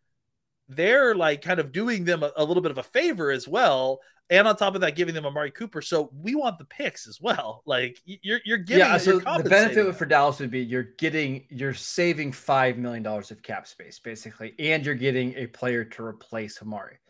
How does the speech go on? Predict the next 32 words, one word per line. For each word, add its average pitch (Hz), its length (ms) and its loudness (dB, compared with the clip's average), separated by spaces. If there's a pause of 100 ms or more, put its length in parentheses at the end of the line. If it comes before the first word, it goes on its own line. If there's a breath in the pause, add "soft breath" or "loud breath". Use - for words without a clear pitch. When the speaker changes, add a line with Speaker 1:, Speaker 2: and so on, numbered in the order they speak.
(520 soft breath)
Speaker 1:
Yeah, 170 240 4
Speaker 2:
That's 175 160 2 (140)
Speaker 1:
I 160 60 -2
don't 208 100 4
think 302 120 4
Speaker 2:
probably 262 180 6
Speaker 1:
that's 208 60 4
Speaker 2:
not 180 160 4
Speaker 1:
enough. 147 120 -10
Speaker 2:
bad, 104 320 0
right? 113 280 -4 (160)
Speaker 1:
Yeah, 107 260 -4 (320)
but 165 80 -8
that's 208 180 0
not 214 160 2
enough 214 300 -2
for - 100 -10
me, 180 160 -20
though, - 200 -20 (160)
right? 160 320 0
Like, 151 180 -6 (100)
to 208 100 -4
me, 233 180 -4
Speaker 2:
Oh, 247 40 10
I 254 60 12
Speaker 1:
I 262 40 12
Speaker 2:
don't - 160 8
Speaker 1:
would 185 140 6
rather 170 280 2
Speaker 2:
disagree. 107 180 -2 (100)
I 143 60 -6
don't, 180 240 2